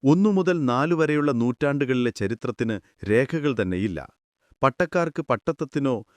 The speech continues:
പൊതുസമുദായത്തിന്റെ ശ്രദ്ധ കൊണ്ടുവരുന്നതിനോ സാധിച്ചില്ല. ഗീവർഗീസ് അർഖദിയോക്കോന്റെയും തോമസ് അർഖദിയാക്കോന്റെയും കാലത്ത് റോമൻ കാഥോലിക്ക ആക്രമണവും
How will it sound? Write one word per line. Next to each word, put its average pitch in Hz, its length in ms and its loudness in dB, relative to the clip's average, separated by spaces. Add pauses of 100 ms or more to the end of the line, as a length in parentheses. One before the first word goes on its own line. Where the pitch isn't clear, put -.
(200)
പൊതുസമുദായത്തിന്റെ 143 880 0
ശ്രദ്ധ - 340 -6
കൊണ്ടുവരുന്നതിനോ 117 800 -2
സാധിച്ചില്ല. 110 600 -8 (720)
ഗീവർഗീസ് 170 760 0
അർഖദിയോക്കോന്റെയും 135 1040 0 (300)
തോമസ് 147 420 0
അർഖദിയാക്കോന്റെയും 120 1000 -2
കാലത്ത് 101 420 -2 (360)
റോമൻ 147 380 4
കാഥോലിക്ക 135 540 -2 (200)
ആക്രമണവും 113 680 -2